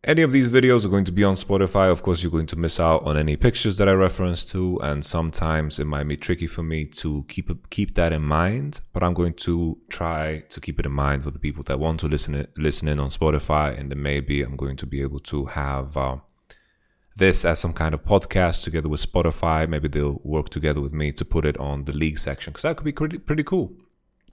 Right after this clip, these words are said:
Just, uh, group days, uh, summaries and, and so forth. Uh, nevertheless, let's just jump into the action. Team Liquid started off, uh,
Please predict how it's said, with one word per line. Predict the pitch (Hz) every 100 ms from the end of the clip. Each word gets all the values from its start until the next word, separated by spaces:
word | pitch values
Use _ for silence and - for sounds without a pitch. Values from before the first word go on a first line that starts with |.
| -
Just, | 80 73 -
uh, | 76 71
group | 69 82 85 -
days, | 80 78 71 -
uh, | 73 71 71
summaries | - 80 69 65 67 69
and, | 65 65
and | 69 65
so | 69
forth. | 67 60 - - - - - - _ _ _ _ _ _ -
Uh, | 95 101 -
nevertheless, | 160 170 135 117 101 -
let's | 98 101 -
just | 95 82 -
jump | 90 82 -
into | 92 90 90 87 _ - 98 92 95
the | 76 80
action. | 82 85 - 101 92 90 -
Team | - 107 98
Liquid | 98 - 92 -
started | - 90 87
off, | 85 85 - - -
uh, | 78 78